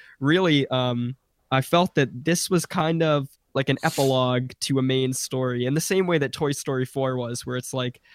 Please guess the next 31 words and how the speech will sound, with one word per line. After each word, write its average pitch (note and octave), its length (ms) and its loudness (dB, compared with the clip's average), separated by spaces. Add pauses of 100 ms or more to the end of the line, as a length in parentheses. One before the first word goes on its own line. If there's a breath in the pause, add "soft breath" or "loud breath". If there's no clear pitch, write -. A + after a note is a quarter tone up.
(160 soft breath)
these C#3 160 -2
characters D#3+ 580 2
worked C3+ 440 -4
in B2+ 180 -4
a B2 80 -4
really C3+ 280 0
focused - 680 -2
story B2+ 600 -4 (120)
once C3 560 0
already. B2 600 -2 (260 soft breath)
And B2+ 260 0
so B2 540 0 (120)
we've B2+ 260 -4
decided C3+ 500 2
a B2 60 2
little C3 280 2
while B2 360 0
later B2 420 -2
that A#2 160 -2
we're B2+ 140 -2
gonna C3+ 160 0
try C3 320 -2
it C3+ 120 2
again B2 300 -2
and B2 240 -2
we're B2 120 0
gonna B2 240 0
put - 220 -2
some C3 220 -4
stuff - 320 0
together B2 480 0